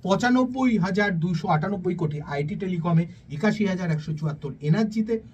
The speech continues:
কমার্স অ্যান্ড ইন্ডাস্ট্রিতে পঁয়ষট্টি হাজার পাঁচশো তেপ্পান্ন, ষাট হাজার বাহান্ন সোশ্যাল ওয়েলফেয়ারে,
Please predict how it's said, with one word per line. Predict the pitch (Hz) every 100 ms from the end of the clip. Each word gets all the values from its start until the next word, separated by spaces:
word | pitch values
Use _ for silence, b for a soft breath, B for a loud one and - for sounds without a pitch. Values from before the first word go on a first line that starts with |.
| B -
কমার্স | - 180 208 254 233
অ্যান্ড | 247 220
ইন্ডাস্ট্রিতে | 175 202 - 214 196
পঁয়ষট্টি | 165 151 170 151
হাজার | 147 151 135
পাঁচশো | - 135 - -
তেপ্পান্ন, | 147 151 214 220 240 - B B
ষাট | - 202 226
হাজার | 269 269
বাহান্ন | 220 196 214 208 214 214 - - -
সোশ্যাল | 185 175 233
ওয়েলফেয়ারে, | 180 156 156 165 151 156